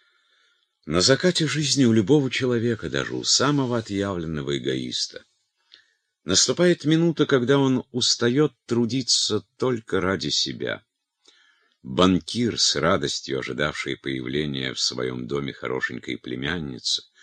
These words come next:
уже мечтавший о счастье жить в кругу семьи, понял, что мечты его грубо разбиты,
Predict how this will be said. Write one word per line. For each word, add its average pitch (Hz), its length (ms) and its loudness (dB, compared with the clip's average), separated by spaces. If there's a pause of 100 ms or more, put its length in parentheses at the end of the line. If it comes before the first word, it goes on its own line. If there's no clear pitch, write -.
(260)
уже 101 240 8
мечтавший 123 760 4
о - 20 4
счастье 110 680 0
жить 98 280 0
в - 100 -20
кругу 90 380 0
семьи, 80 720 -2 (960)
понял, 156 380 8
что - 220 -2
мечты 143 420 2
его 131 300 6
грубо 117 320 6
разбиты, 80 800 0